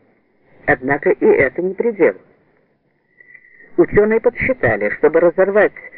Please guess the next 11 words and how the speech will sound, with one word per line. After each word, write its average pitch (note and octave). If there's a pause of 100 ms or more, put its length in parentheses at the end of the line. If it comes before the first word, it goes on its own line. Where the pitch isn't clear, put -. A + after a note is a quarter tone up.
(100)
такой E3+
же E3
столбик D3
абсолютно E3
чистой -
воды, A#2 (640)
нужна D#3+ (140)
сила, B3
равная G#3+
девяносто D3+
пяти G3+